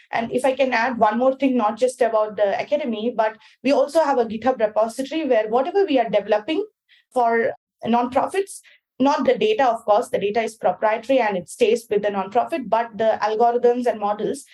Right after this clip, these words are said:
if we see it is applicable for other use cases, we make them also openly available. And we try not to use proprietary tools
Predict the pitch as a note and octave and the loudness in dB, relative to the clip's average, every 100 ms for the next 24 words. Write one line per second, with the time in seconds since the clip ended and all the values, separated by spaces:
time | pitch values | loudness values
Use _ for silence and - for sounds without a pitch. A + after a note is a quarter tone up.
0 | _ - F#4+ G4+ F#4 F4 E4 C#4 B3 A#3+ | _ -4 0 2 2 0 0 -2 0 0
1 | G3+ G#3 C4+ B3+ B3+ B3+ A#3 G#3 G3+ A3+ | 0 0 0 2 2 2 2 2 2 2
2 | A#3 G#3+ G#3 - G3+ - E4 - A#3+ A#3+ | 2 2 0 0 -4 -2 -6 -4 -2 0
3 | A3 G#3+ A#3+ A#3+ G#3+ A3+ C4 G#3 - G3 | 0 2 0 0 0 0 2 0 -2 -6
4 | G3 F3+ F3 E3+ E3+ F#3 - A#3 A#3+ B3+ | -2 -2 -4 -4 -2 -2 0 -2 -2 -2
5 | B3 - _ _ - A#3 A#3 A#3 A3 A#3+ | -4 -8 _ _ -2 0 2 0 0 -2
6 | A3 A3 A3 G#3+ G3 G#3 G3+ G#3+ G#3+ A3 | -4 -2 -4 -2 -2 0 -2 -6 -6 -2
7 | G#3 A3 | -2 -4